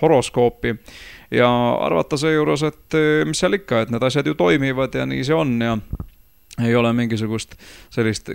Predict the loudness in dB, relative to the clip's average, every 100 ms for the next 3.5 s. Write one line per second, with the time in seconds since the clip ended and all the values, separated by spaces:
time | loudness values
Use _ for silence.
0 | -4 -4 -2 0 0 0 0 -2 -6 -4
1 | -2 0 0 -2 -2 0 -2 -4 -6 -6
2 | -4 -4 -2 -2 -2 -2 -2 -2 -4 -8
3 | -8 -8 -10 -12